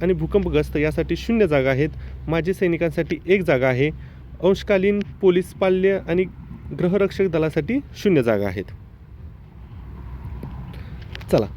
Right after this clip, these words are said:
भ ज क म्हणजे एन टी सी, एन टी सीसाठी एक, एकूण टोटल जागा एक आहे आणि त्यामधील सर्वसाधारणसाठी,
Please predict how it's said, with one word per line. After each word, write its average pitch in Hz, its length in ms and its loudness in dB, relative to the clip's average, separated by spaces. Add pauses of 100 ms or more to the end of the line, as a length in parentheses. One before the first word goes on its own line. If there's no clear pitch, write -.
(140)
भ 127 160 4
ज 180 220 4 (200)
क - 40 6
म्हणजे 170 460 2
एन 180 140 4
टी 180 180 0
सी, 139 180 0
एन 160 80 0
टी 180 100 0
सीसाठी 202 460 -2 (100)
एक, 170 120 2 (240)
एकूण 196 280 2 (100)
टोटल 180 260 4
जागा 175 200 0 (120)
एक 190 180 4
आहे 131 220 2 (360)
आणि 147 160 0
त्यामधील 180 340 4
सर्वसाधारणसाठी, 170 880 2